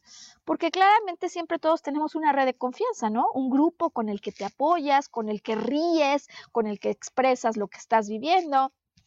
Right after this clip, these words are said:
con el que compartes puntos de vista, incluso con el que conectas, ¿no? El poder de la conexión, el poder de los lazos, en uno de los, es uno de los poderes más importantes que tenemos para levantar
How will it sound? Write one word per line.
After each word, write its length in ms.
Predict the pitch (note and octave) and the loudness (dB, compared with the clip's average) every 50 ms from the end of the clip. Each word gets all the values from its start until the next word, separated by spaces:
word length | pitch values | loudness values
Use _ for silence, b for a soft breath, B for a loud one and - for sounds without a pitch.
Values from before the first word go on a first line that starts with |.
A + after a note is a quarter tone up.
| _ _ _ _ _ _ _ | _ _ _ _ _ _ _
con 180 | - A#3 A3 | -8 -6 -6
el 100 | A3+ A3 | -6 -6
que 120 | _ A3 - | _ -10 -6
compartes 680 | - B3 C4+ C4 G3+ - D4+ E4 D#4+ D4+ - B3+ A#3+ | -4 -4 -4 0 2 2 2 2 0 -4 -12 -14 -12
puntos 360 | _ - C4 B3+ A3 B3 A#3+ G3+ | _ -8 -8 -4 -2 -4 -2 -2
de 80 | A#3 | 0
vista, 360 | B3 D4+ D#4 - _ - D4+ B B B B B B B | 0 0 -2 0 _ -2 -2 B B B B B B B
incluso 380 | - D#4 C4+ E4 G4+ A4+ - C5+ C5 | -6 -4 0 0 0 2 2 0 0
con 140 | E4 D4+ | 0 -2
el 100 | C#4 B3+ | -2 -4
que 100 | - C#4 | -4 -4
conectas, 520 | - - D4 F#4 B4+ B4 _ - A#3 G#3+ - | -2 -2 -2 -2 -2 -6 _ -4 -4 -4 0
¿no? 160 | A3 A#3+ D#4 C5 E5+ | 0 2 2 2 0
El 120 | - - D4+ | -4 -6 -6
poder 520 | _ - A#3+ A3+ A#3+ A#3 A3+ C#4+ E4 F#4+ A4+ B4 A#4 | _ -2 0 0 0 0 2 2 4 4 4 2 -2
de 60 | G4 | -2
la 100 | D4+ B3 | -2 -4
conexión, 640 | - - A#3+ A3 A3 G#3+ - - - - C4 B3+ D4 | -4 -6 -8 -6 -6 -8 -10 -12 -4 0 0 0 0
el 120 | E4 C#4+ G#3 | -2 -6 -8
poder 480 | _ - G#3+ G#3+ G3+ G#3 B3 D4 F#4 A4 G#4+ | _ -2 -2 -2 0 2 2 2 2 2 2
de 80 | F4 D4+ | -2 -2
los 180 | C4 A3 A3+ - | -2 -4 -6 -4
lazos, 460 | A#3+ A3+ G3+ G#3+ - - B3 A#3+ B B B B B B B B B B | -4 -4 -4 -4 -6 -8 -8 -10 B B B B B B B B B B
en 120 | C4+ C#4 | -2 0
uno 120 | D#4+ G4 G#4 | 2 2 4
de 60 | F4 | 4
los, 160 | C4+ A#3+ - _ | 2 2 0 _
es 160 | _ B3+ - - | _ -6 -6 -4
uno 160 | G4+ G4 F4 | -2 0 0
de 80 | C4+ | 2
los 140 | B3+ A3+ - | 0 0 -2
poderes 360 | _ A#3 A#3 A#3+ C4+ D4 D4 | _ -2 2 2 2 2 0
más 220 | C4 C#4+ D4+ - - | -2 -4 -6 -4 -6
importantes 760 | D#4+ C#4+ - A3 G#3 G3+ _ C4+ C#4+ B4+ D5 _ - - - | -8 -4 -2 -4 -4 -4 _ -12 -12 -12 -8 _ -8 -6 -6
que 120 | - A3 | -8 -4
tenemos 400 | - A#3+ A3+ B3 C#4 E4 F4 - | -4 -2 -2 -2 -2 -2 -6 0
para 180 | - C#4+ A#3+ A3 | 0 2 2 4
levantar 520 | A3 A3+ A3+ A3 A3 A3 G#3 - C#4+ | 2 2 2 0 0 -2 -2 -2 0